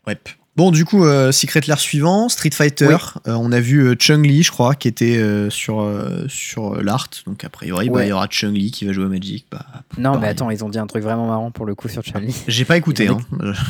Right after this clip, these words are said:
Speaker 1: Je,
Speaker 2: Ouais,
Speaker 1: je me
Speaker 2: ils
Speaker 1: suis
Speaker 2: ont dit que
Speaker 1: épargné
Speaker 2: ça
Speaker 1: ça.
Speaker 2: Tu connais un peu, euh, le personnage de Chun-Li ?
Speaker 1: Ouais, ouais. C'est la meuf avec,
Speaker 2: Eh
Speaker 1: euh,
Speaker 2: ben.
Speaker 1: les espèces de couettes en boule, là.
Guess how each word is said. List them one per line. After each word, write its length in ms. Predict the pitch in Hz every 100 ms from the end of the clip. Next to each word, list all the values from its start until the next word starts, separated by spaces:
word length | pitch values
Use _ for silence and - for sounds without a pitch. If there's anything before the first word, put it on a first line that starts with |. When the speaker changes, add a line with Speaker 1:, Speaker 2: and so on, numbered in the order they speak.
| - -
Speaker 1:
Je, 60 |
Speaker 2:
Ouais, 160 | 117 -
Speaker 1:
je 160 | - 120
me 40 |
Speaker 2:
ils 40 | 120
Speaker 1:
suis 100 | 117
Speaker 2:
ont 40 |
dit 40 | 127
que 40 |
Speaker 1:
épargné 240 | 123 123 113
Speaker 2:
ça 160 | 113
Speaker 1:
ça. 60 | 110 _ - _ _ _ _ -
Speaker 2:
Tu 100 | -
connais 180 | 127
un 80 | 135
peu, 140 | 123 147
euh, 120 | 117
le 40 | 110
personnage 340 | 110 160 135
de 100 | 113
Chun-Li ? 320 | 107 113 113 110 -
Speaker 1:
Ouais, 60 | 123
ouais. 260 | 123 113 151 -
C'est 120 | 110
la 100 | 113
meuf 200 | 135 117
avec, 140 | 104
Speaker 2:
Eh 40 | 107
Speaker 1:
euh, 20 |
Speaker 2:
ben. 60 | 101
Speaker 1:
les 160 | 98
espèces 240 | 104 - 104
de 60 | 104
couettes 240 | 117 -
en 160 | 98 98
boule, 180 | 135
là. 100 | 131